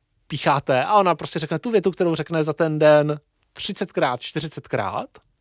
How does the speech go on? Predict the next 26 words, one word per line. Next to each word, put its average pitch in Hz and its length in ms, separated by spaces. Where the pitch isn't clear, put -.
A, 123 400
a - 60
odebere 160 280
vám 156 160
tu 147 120
krev 147 220
a 143 60
vy 135 80
máte 131 220
pocit, 120 200
že 120 60
jste 127 120
se 131 100
potkali 117 380
s - 100
tím, 113 500
s - 80
tím 113 120
člověkem. 104 580
Jo? - 140
To - 80
je 127 60
pozice, 190 380
která 151 240
by 151 100
byla 147 300